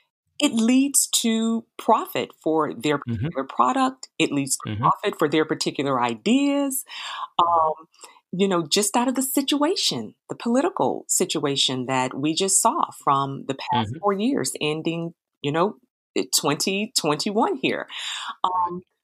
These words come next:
Speaker 1: a lot of what has occurred, think about it, will be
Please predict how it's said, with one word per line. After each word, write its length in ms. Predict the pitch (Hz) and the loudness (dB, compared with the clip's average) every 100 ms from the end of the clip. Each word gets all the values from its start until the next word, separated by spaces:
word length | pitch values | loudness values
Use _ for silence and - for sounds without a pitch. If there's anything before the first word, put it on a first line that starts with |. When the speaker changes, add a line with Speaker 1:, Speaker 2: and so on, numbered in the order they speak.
| _ _ _ _ _ _ _ _ _ - - - _ _ _ - | _ _ _ _ _ _ _ _ _ -20 -20 -20 _ _ _ -4
Speaker 1:
a 100 | 208 | -2
lot 440 | 196 190 202 302 - - | -2 -2 2 0 0 -2
of 380 | 226 220 214 214 | 0 0 -4 -8
what 340 | 151 160 208 247 | -12 -2 -2 0
has 220 | 254 240 | -4 -4
occurred, 760 | 240 - - 254 147 143 143 _ _ - - | -4 -6 -2 0 0 -2 -4 _ _ -14 0
think 220 | 254 269 | 0 0
about 360 | - 147 120 | -2 0 -2
it, 160 | 85 - _ _ _ _ _ _ - | -6 -14 _ _ _ _ _ _ -12
will 440 | 151 214 277 302 226 | 0 4 4 2 2
be 320 | 247 262 | 4 4